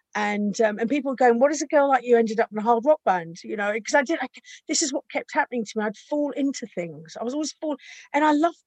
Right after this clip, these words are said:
I mean, I loved it. I love music. I love performing. I love, you know, I love acting. I love, love it all, if I'm honest. And then we got an opportunity to go to America,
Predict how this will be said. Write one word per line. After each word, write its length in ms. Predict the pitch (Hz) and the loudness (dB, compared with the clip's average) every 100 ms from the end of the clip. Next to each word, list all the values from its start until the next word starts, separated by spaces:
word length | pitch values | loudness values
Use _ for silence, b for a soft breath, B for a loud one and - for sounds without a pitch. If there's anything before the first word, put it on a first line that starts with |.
| - | -4
I 40 | 269 | 0
mean, 120 | 294 | 0
I 80 | 294 | 0
loved 320 | 311 320 226 | 0 0 0
it. 40 | 220 | 2
I 60 | |
love 180 | 233 240 | 2 0
music. 320 | 240 254 240 220 | -2 -2 -2 -2
I 40 | |
love 160 | 185 - | -4 -8
performing. 560 | 202 - 254 240 240 | -10 -4 0 2 2
I 80 | 226 | 2
love, 180 | 240 214 - - | 0 -2 -8 -4
you 80 | 240 | -2
know, 120 | 214 | 0
I 60 | |
love 220 | 233 240 208 _ - | 0 -2 -4 _ -4
acting. 240 | 254 240 233 | -4 -4 -4
I 40 | |
love, 160 | 269 247 _ - | -4 -6 _ -4
love 200 | 254 240 | 0 0
it 100 | 233 | 0
all, 220 | 277 220 | -2 -4
if 100 | - | -6
I'm 140 | 185 | -8
honest. 400 | 170 165 240 - _ B B B - | -6 -6 -6 -8 _ B B B -2
And 280 | 247 247 240 - b b b _ - | 2 4 2 -2 b b b _ 0
then 180 | 262 269 | 2 0
we 100 | 233 | 0
got 220 | 262 240 | 0 0
an 120 | 214 | -2
opportunity 440 | 226 220 262 233 - | -4 -4 -4 -4 -6
to 60 | - | 0
go 120 | 220 | 0
to 140 | - | 0
America, 640 | 220 220 214 196 190 175 | -2 0 0 -2 -4 -4